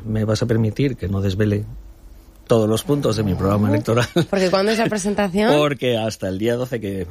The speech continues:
Speaker 1: nos metamos ya
Speaker 2: Ah.
Speaker 1: de lleno en la campaña, tampoco ya hemos
Speaker 2: Bueno,
Speaker 1: sido los
Speaker 2: pero, pues,
Speaker 1: primeros
Speaker 2: se puede
Speaker 1: en la
Speaker 2: adelantar,
Speaker 1: lista,
Speaker 2: ¿eh?
Speaker 1: tampoco vamos a ser los primeros en desvelar nuestro, y que los demás queden con ventaja, ¿eh?
Speaker 2: <laughs> Pero nos suelen adelantar un poco las propuestas,
Speaker 1: Sí,
Speaker 2: ¿eh?
Speaker 1: sí.
Speaker 2: Lo
Speaker 1: De
Speaker 2: que
Speaker 1: hecho,
Speaker 2: no
Speaker 1: lo
Speaker 2: se
Speaker 1: hicimos
Speaker 2: puede
Speaker 1: en
Speaker 2: es
Speaker 1: la presentación.
Speaker 2: pedir el voto.
Speaker 1: Eso no lo vamos a
Speaker 2: Eso
Speaker 1: hacer,
Speaker 2: es lo que no
Speaker 1: no
Speaker 2: se
Speaker 1: te
Speaker 2: puede.
Speaker 1: preocupes.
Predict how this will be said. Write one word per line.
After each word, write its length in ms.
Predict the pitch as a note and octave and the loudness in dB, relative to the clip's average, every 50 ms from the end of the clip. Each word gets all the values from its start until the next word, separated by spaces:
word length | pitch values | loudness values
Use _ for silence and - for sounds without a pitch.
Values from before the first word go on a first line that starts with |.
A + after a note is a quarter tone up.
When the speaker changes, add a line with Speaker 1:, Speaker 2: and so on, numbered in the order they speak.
| F#2 F#2 | -8 -6
Speaker 1:
nos 180 | G#2 G#2+ G2 F#2+ | -4 -4 -2 -2
metamos 520 | G2+ F#2 F2 G#2+ A2 G#2+ A2 A2 G#2 G#2 | 0 0 2 2 2 2 2 0 0 2
ya 320 | G#2 - A2 G#2+ - - A2+ | 2 2 2 2 2 2 2
Speaker 2:
Ah. 40 | |
Speaker 1:
de 140 | A2 A2 A2 | 2 2 2
lleno 300 | A2 A2+ A#2 A2+ A2+ A#2+ | 2 2 0 0 0 0
en 80 | A#2 A2 | 0 0
la 100 | G#2+ G#2 | 0 0
campaña, 520 | A2+ A2+ A2+ G#2 A#2 A#2+ A#2+ A#2 A#2+ A#2+ | -2 -2 -2 0 0 0 2 2 0 0
tampoco 400 | A#2 A#2 A2+ G#2 A#2 A2+ - A#2 A#2+ | 0 -2 0 0 0 0 2 2 2
ya 80 | A#2 | 2
hemos 160 | A#2+ B2+ B2 | 2 2 2
Speaker 2:
Bueno, 140 | D3+ D3+ D3+ | 2 2 2
Speaker 1:
sido 100 | D3 D#3+ | 2 2
los 80 | D3 C#3 | 2 2
Speaker 2:
pero, 100 | G3+ F#3 F3+ | 0 0 0
pues, 20 | |
Speaker 1:
primeros 260 | C#3+ C3+ C3+ C#3 C3 | -2 -2 -4 -4 -2
Speaker 2:
se 100 | - G3 - - | -2 -2 -2 0
puede 340 | F#3 F3+ F#3 G3+ A3+ B3 C4+ | 0 0 2 2 2 2 2
Speaker 1:
en 40 | D#3+ | 2
la 60 | - F3 | 2 2
Speaker 2:
adelantar, 420 | D3 C3+ C3+ C3 C3 C#3 D3 D3+ | 0 0 0 0 0 0 0 0
Speaker 1:
lista, 240 | D3 B2+ B2 B2+ C3 | 0 -2 -2 0 0
Speaker 2:
¿eh? 240 | E3 G3+ A#3 B3+ B3+ | -2 -2 -4 -4 -6
Speaker 1:
tampoco 300 | - C3 B2 A#2+ B2 B2+ | -6 -4 -2 -2 0 0
vamos 260 | B2 A#2 A2+ A#2 A#2 | 2 2 2 0 0
a 60 | B2 A#2 | -2 0
ser 160 | - A#2 A2+ | 0 0 0
los 220 | A2+ A2+ G#2 - | 0 0 -2 -2
primeros 500 | - A#2+ A2+ G#2 G#2+ A2 G#2+ A2 G#2+ - | 0 0 2 2 2 2 2 0 0 0
en 100 | A2+ A2 | 0 2
desvelar 460 | G#2+ G#2+ G#2+ G#2 G2 F#2+ G2 G2+ G#2+ | 2 2 0 0 0 0 0 0 0
nuestro, 360 | A2 A2 A2 - - G2 G#2 F2+ - - - A3 G#3 G3+ | 0 0 -2 -2 -2 -4 -4 -6 -4 0 2 2 4 4
y 40 | F#3 | 4
que 60 | D3 | 2
los 120 | C#3 B2 | 2 0
demás 220 | B2 C3 A#2+ A#2+ - | 0 -2 -2 -2 0
queden 240 | - E3+ E3+ G#2 G2+ | 0 0 0 0 0
con 180 | - F#3+ F3 | 0 0 0
ventaja, 300 | G#2+ G#2 G2+ - - - - - | -2 -4 -6 -6 -6 -4 -4 -2
¿eh? 500 | F#3 F#3+ G3 - F3+ E3+ E3 D#3 C#3 - - | -2 -2 -2 -2 -2 -2 -4 -4 -4 -4 -2
Speaker 2:
<laughs> 60 | D3+ | 0
Pero 200 | E3+ F3+ F#3 F3+ | 2 2 4 2
nos 140 | F3 F3+ D3+ | 0 0 0
suelen 260 | F3+ F#3 F#3 A3 B3 | 0 0 0 0 0
adelantar 480 | B3 A#3 A3 G3+ F#3+ F3 D#3+ F3 F#3 | 0 0 0 0 0 -2 -2 -2 -2
un 80 | G#3 G#3+ | -2 -2
poco 180 | F3+ F3+ G#3 A3+ | -2 -2 0 0
las 160 | B3 B3 - | 0 -2 -2
propuestas, 600 | - F3 D#3 - D3+ D3 C#3+ - - B2 A#2+ A2+ | -2 -2 -2 0 0 0 0 -2 -2 -4 -4 -4
Speaker 1:
Sí, 100 | G#2+ A2+ B2+ | -2 0 0
Speaker 2:
¿eh? 160 | D#3+ G3 A#3+ | 0 0 0
Speaker 1:
sí. 120 | - - - - - - - - - - _ _ - | -4 -8 -14 -18 -20 -20 -20 -20 -20 -20 _ _ 0
Speaker 2:
Lo 100 | F3 F3 | 0 2
Speaker 1:
De 60 | C#3+ | 2
Speaker 2:
que 60 | F#3+ | 2
Speaker 1:
hecho, 100 | G3+ A#3 | 2 2
Speaker 2:
no 40 | - | 2
Speaker 1:
lo 60 | - | 0
Speaker 2:
se 60 | - | 0
Speaker 1:
hicimos 220 | - - - B3+ C4 | -2 0 0 0 2
Speaker 2:
puede 140 | C#4+ C#4 B3 | 2 2 0
Speaker 1:
en 60 | C#4 | 0
Speaker 2:
es 60 | - | -2
Speaker 1:
la 100 | A2+ G#2 | -2 -4
presentación. 320 | F#2+ G2 - - A3+ A3 F#3+ | -8 -8 -4 0 0 0 2
Speaker 2:
pedir 160 | G3 G#3 A3 | 2 0 0
el 140 | B3 A3+ F3+ | 0 0 -2
voto. 320 | D3 D3 C#3+ - - - | -2 -4 -4 -6 -8 -10
Speaker 1:
Eso 220 | - B2 B2 - F#3 | -10 -8 -6 -6 -4
no 100 | E3 C#3+ | -2 0
lo 100 | A2 F2+ | 0 0
vamos 280 | E2+ E2 D#2+ D#2+ - | 0 -2 -4 -2 0
a 20 | - | 0
Speaker 2:
Eso 120 | A#3 A3 C4+ | 2 2 2
Speaker 1:
hacer, 60 | E4+ | 2
Speaker 2:
es 60 | D#4 C4+ | 2 2
lo 100 | A#3 G3+ | 2 2
que 100 | - F#3 | 2 0
no 120 | F3+ F#3 | 0 0
Speaker 1:
no 40 | B3+ | 0
Speaker 2:
se 60 | B3 A#3+ | 0 -2
Speaker 1:
te 40 | G#2+ | 0
Speaker 2:
puede. 320 | - D3+ D3+ C#3+ B2+ B2 | 2 2 2 2 0 -2
Speaker 1:
preocupes. 240 | - G2 - - | -6 -10 -12 -16